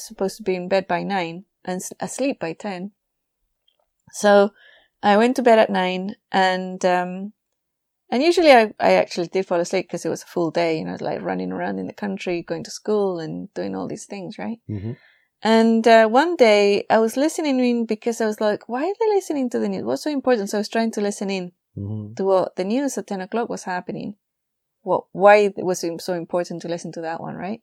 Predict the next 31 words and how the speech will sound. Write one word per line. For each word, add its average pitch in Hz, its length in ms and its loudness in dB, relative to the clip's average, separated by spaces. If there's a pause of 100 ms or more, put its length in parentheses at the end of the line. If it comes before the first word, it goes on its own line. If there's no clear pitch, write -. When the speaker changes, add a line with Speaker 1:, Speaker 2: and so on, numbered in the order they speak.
(140)
Speaker 2:
Right, 90 300 -8
totally. 87 360 -18 (360)
Speaker 1:
And, 214 480 4
um, 220 520 6 (200)
so 226 220 6
I - 20 10
was 214 180 6
struggling 285 460 4
to 233 80 -10
stay 208 220 0
awake, 202 640 2 (100)
and 208 220 -2
then 208 120 2
I 202 140 -2 (140)
hear 240 200 2
my 208 140 -2
grandma 220 460 2
come 202 180 -4
into 190 220 -6
the 185 60 -8
bedroom. 240 280 -2
I 180 60 -6
thought, - 120 -12
"Oh - 180 -8
no, 220 340 -4 (400)
she's - 200 -16
gonna 214 200 -4
find 196 260 -2
out 196 140 2
that 185 120 -2
I'm 175 280 -8